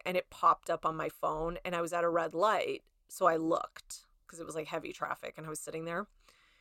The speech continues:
and I looked and I had, like, ten minutes left of my drive and I just was like, "Oh my God, oh my God," the whole drive.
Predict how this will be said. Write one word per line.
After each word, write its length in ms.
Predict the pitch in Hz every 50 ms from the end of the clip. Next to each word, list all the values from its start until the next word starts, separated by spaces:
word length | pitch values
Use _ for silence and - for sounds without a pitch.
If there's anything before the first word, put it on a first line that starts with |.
| _ _ _ _ _ _ _ _ -
and 120 | 190 180
I 80 | 175 175
looked 520 | 180 185 185 175 - - - - - - - _ _ _ _ _ -
and 500 | 208 208 208 202 202 196 196 190 185 - - _ _ _ _ - - -
I 80 | 202
had, 180 | 208 277 277 233
like, 160 | 247 214 - - - _ _ _ _ - - - -
ten 220 | - 214 202 208
minutes 260 | 196 196 202 196 -
left 200 | 196 185 - -
of 60 | 180
my 140 | 165 165 165
drive 480 | 165 165 165 156 156 156 160 185 180 - - - -
and 140 | - 202 202
I 80 | 185 185
just 680 | 160 - - 185 175 175 - - - - - - - _ _ _ _ _ _ _ _ _ _ _ _ _ _ _ -
was 220 | 170 180 175 -
like, 160 | 175 170 - -
"Oh 100 | - 185
my 140 | 185 196 196
God, 260 | 180 175 170 170 170 - -
oh 100 | 175 180
my 140 | 185 190 185
God," 320 | 170 175 160 156 156 160
the 80 | 175 170
whole 240 | - - 160 156 151
drive. 400 | - - - - - - -